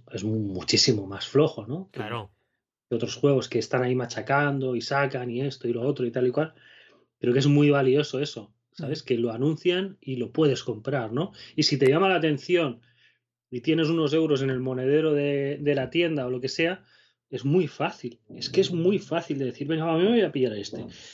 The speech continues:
Speaker 2: Totalmente, totalmente.
Speaker 1: Está muy bien, porque luego te, te, es eso, te anuncian un indie,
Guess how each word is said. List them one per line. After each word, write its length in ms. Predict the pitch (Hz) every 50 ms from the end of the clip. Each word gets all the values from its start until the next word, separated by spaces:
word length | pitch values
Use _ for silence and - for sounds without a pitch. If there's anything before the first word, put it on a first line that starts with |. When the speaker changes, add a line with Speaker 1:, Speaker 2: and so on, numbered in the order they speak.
| - - - _ _ _ _ _ _ _ _ _ -
Speaker 2:
Totalmente, 580 | 151 123 127 120 113 107 107 110 110 104 101 _ _ _ _
totalmente. 600 | - 139 123 113 110 110 107 110 117 117 104 101 _ _ _ _ _ _ _ _ _ _ _ _ _ _ _ _ _ _ _ _
Speaker 1:
Está 220 | - - - 147
muy 180 | 151 160 151 139
bien, 220 | 135 143 143 135
porque 240 | 123 127 120 - 127
luego 220 | 123 147 160 165 160
te, 100 | 160 147 143 147
te, 240 | 147 - 135 135 143
es 140 | 131 - -
eso, 220 | 123 123 - 120
te 80 | 110 117
anuncian 360 | 107 131 151 139 - 165 156
un 120 | 151 147 156
indie, 440 | 175 180 165 156 160 202 208 -